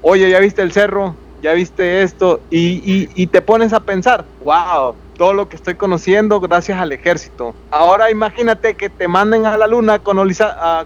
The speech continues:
colonizar, perdón, vas a ver el espacio, vas a ver esto, y vas a conocer nuevas cosas, eso estoy totalmente de acuerdo. A lo mejor llegas y así como que ves de un lado la luna, ahí en sus, eh, capítulos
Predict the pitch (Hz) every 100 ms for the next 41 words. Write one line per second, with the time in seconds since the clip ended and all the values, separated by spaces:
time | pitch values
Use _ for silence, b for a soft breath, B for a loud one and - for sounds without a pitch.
0 | - 180 170 170 165 214 214 - 185 190
1 | 190 - 190 190 185 196 190 185 165 214
2 | 220 208 208 202 180 190 190 185 185 208
3 | 190 208 - 196 180 240 254 254 220 190
4 | 175 214 220 208 202 185 - 214 220 165
5 | 151 185 196 - 190 175 190 185 180 185
6 | 156 - 208 165 123 - 165 185 180 170
7 | 208 202 247 240 202 185 214 214 208 190
8 | 175 175 190 202 196 196 190 185 240 226
9 | 220 208 - - 160 170 180 185 180 -
10 | - - - 175 160 - 156 160 156 160
11 | 175 190